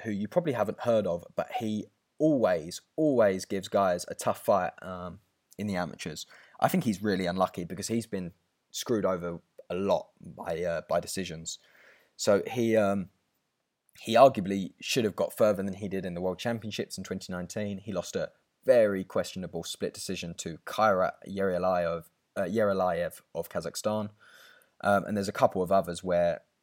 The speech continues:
he realistically could very well have advanced, but was, uh, was <sighs> given unfavourable results,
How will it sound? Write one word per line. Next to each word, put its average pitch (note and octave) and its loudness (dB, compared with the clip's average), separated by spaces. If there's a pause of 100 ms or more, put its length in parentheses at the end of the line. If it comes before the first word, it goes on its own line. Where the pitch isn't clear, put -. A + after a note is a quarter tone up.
he F#2 -8
realistically G2+ -2 (920)
could A#2 -2
very F2+ 0
well F2 0
have D#2+ -6
advanced, F2+ -6
but E2+ -2
was, E2+ -10
uh, D#2 -2 (1300)
was F#2 -2 (760)
<sighs> - -10
given G2+ 2 (1800)
unfavourable G2 -2
results, E2+ -6